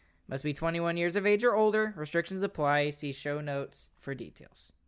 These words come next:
Uh, right after that goal, though, there was a big save by Otter from the San Jose shot. The Dallas Stars penalty kill would take care of business by killing that power play. A really big save by Kokkonen. Again,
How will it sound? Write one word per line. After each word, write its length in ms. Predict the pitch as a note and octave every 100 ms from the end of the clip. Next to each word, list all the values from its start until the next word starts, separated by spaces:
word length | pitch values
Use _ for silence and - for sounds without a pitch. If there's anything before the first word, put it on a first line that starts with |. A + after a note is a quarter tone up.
| _ _ - - - - - - - _ _ -
Uh, 280 | E3 D#3+ D3+
right 200 | A3 C#4
after 260 | C4 A#3
that 200 | A3 F#3
goal, 300 | E3+ F3 F3
though, 340 | D#3+ E3 E3 - D3
there 100 | E3
was 100 | D#3
a 40 |
big 220 | D3+ F#3+ F3
save 340 | F#3 F3+ D#3+
by 180 | D#3 D#3+
Otter 300 | D#3+ F3+ F3+
from 180 | F3 E3
the 60 | D3+
San 180 | E3+ E3
Jose 220 | D3+ D#3
shot. 360 | - E3 E3
The 60 | D3+
Dallas 400 | D3 D3+ E3 D#3+
Stars 580 | - - F3 E3+ E3 D#3
penalty 360 | - F#3 F3+
kill 220 | E3+ F3+ F3
would 120 | D3
take 180 | D#3+ A#2+
care 180 | - C#3
of 160 | C3
business 460 | E3 F3+ - F3+ -
by 100 | C3
killing 320 | B2+ D3 C3
that 140 | G2+ -
power 240 | G3+ G#3+
play. 380 | G#3 A3 A3 G#3+ _ _ _ -
A 140 | C#3+
really 560 | B2+ D3 B3 E4 D4 B3
big 280 | G3+ G3+ E3+
save 320 | G#3 G3 F3
by 140 | F3
Kokkonen. 680 | E3+ F#3 F3+ E3 D3 D3 C#3+
Again, 480 | D#3 F3 D#3+ D#3